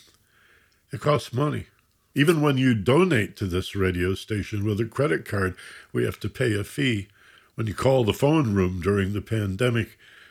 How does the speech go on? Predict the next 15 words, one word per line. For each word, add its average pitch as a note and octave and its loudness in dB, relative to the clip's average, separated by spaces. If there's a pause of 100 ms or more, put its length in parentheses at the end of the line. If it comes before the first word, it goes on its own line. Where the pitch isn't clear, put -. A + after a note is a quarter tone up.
(160)
we A#2+ -2
have G#2 -4
to - -6
pay B2 0
people G2+ -4
to - -6
do A#2 4
that, - -4
people A#2 0
who G2 4
don't A2 -2
even A2 2
live B2+ 2
in E2 -4
California. F2+ -8